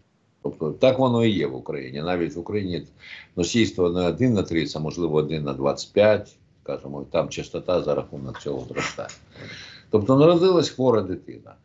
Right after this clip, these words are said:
Зараз з'являються нові методи лікування цього. Да? От якщо порахувати, от яка буде вартість, якщо всіх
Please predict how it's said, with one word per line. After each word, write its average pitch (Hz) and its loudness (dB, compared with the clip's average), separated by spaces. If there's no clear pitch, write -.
Зараз 175 2
з'являються 92 -4
нові 143 -6
методи 110 -4
лікування 87 -2
цього. - -16
Да? 139 2
От 107 0
якщо 165 2
порахувати, 139 2
от 101 -6
яка 139 -2
буде 120 -2
вартість, 95 0
якщо 90 -8
всіх - -6